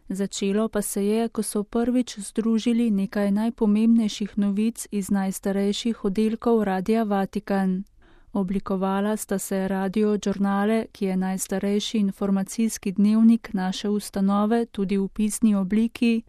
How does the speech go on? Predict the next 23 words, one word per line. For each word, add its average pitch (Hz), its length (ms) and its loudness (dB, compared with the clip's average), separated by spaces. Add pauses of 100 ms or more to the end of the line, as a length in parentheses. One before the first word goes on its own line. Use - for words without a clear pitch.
(120)
ter 254 300 -2
Quattro 233 500 0
Voci 208 580 0
ali 190 260 0
Štirje 214 460 0
glasovi, 196 840 0
radijski 196 600 -4
dnevnik, 214 560 4
ki - 140 -6
je 185 120 0
bil 190 200 2
na 190 160 0
programu 202 720 2
nekajkrat 214 680 -2
na 196 120 -2
dan 196 360 0
v 202 120 -2
italijanskem, 190 960 0
angleškem, 214 920 0
francoskem 233 880 0
in 262 140 8
španskem 226 680 2
jeziku. 208 720 2